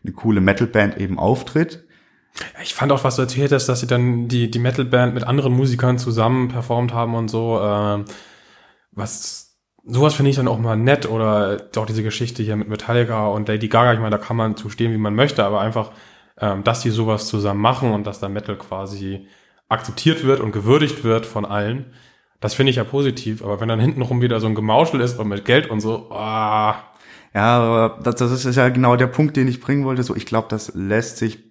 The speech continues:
Speaker 1: bei solchen Awards nicht vermeiden, weil doch wahrscheinlich einfach auch der tiefere Sinn darin ist, genau sowas durchzubringen.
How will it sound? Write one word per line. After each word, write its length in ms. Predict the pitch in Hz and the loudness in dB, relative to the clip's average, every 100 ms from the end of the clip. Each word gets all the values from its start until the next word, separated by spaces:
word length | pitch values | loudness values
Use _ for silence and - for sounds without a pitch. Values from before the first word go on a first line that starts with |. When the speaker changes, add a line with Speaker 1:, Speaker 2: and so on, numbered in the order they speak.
| _ _ _ | _ _ _
Speaker 1:
bei 240 | 92 92 | -2 0
solchen 560 | 92 95 92 92 92 - _ _ _ | 0 -2 -2 -2 -6 -8 _ _ _
Awards 460 | - 92 95 101 - | -6 2 4 2 0
nicht 160 | 98 - | -2 -4
vermeiden, 720 | - 90 90 98 113 117 90 | -4 0 4 6 4 2 2
weil 320 | 85 104 110 | 2 4 2
doch 280 | 101 101 - | 0 -2 -2
wahrscheinlich 520 | 87 - 92 95 90 | -4 0 -2 -2 -4
einfach 260 | 92 95 - | -4 -6 -4
auch 320 | 87 - - _ _ _ - | -6 -6 -18 _ _ _ -4
der 140 | 87 | -4
tiefere 440 | - 110 101 92 90 | 0 0 2 2 2
Sinn 540 | 87 101 98 95 - 85 | 4 2 4 0 -4 -2
darin 300 | 92 95 90 | -2 0 -2
ist, 140 | 87 | -2
genau 340 | 95 87 90 90 | 0 2 4 2
sowas 720 | 87 87 87 92 92 90 87 | -2 -4 -2 0 4 2 2
durchzubringen. 760 | 90 87 - 78 78 80 80 | 0 0 -2 -6 -4 -2 -4